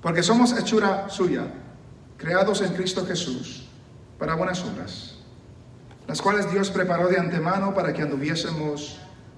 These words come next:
en ellas. Note eso, que Dios las preparó. Dios salva, Dios da vida,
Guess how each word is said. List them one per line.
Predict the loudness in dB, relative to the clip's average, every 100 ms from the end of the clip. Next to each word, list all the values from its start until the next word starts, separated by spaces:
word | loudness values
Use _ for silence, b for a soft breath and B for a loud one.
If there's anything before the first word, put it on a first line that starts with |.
| -20 -16 -8
en | -4
ellas. | -2 -2 -4 -8 -14 -16 -14 -6
Note | -2 0
eso, | 0 -4
que | -4
Dios | -4 -2
las | -4
preparó. | -6 -8 -8 -10 -14 -18 -20 -20 -20 -20 -20 -20 -20 -20 -20 -20 -20 B B B -12
Dios | 0 6 8 6 0 -6 -12 -16 -20 -20 -20 -18
salva, | -8 0 2 4 2 -2 -4 -10 -16 -20 -18 -2
Dios | 4 4 4 -2 -2
da | -2
vida, | 6 8 10 8 4 0 -6 -14